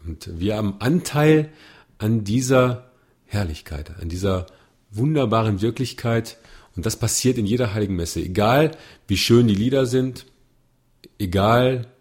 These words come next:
wie fromm oder wie andächtig wir mitfeiern oder auch nicht. Egal,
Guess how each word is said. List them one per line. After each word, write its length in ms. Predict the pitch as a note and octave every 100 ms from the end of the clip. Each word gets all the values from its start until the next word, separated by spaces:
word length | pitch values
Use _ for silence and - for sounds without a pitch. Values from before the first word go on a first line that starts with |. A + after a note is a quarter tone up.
| _ _ -
wie 360 | F2+ E2+ G#2 G#2
fromm 640 | - D#2+ F#2+ A#2 B2+ B2 - -
oder 240 | - F2+ E2
wie 100 | F2
andächtig 640 | F#2+ A2+ G#2+ F#2 - E2+
wir 80 | F2
mitfeiern 520 | G2 A2 - G#2+ G2+
oder 160 | F#2+ E2+
auch 120 | D#2+
nicht. 320 | G#2 A#2+ - _ - _ - _
Egal, 640 | G2 F#2 A2+ C3 C#3 C#3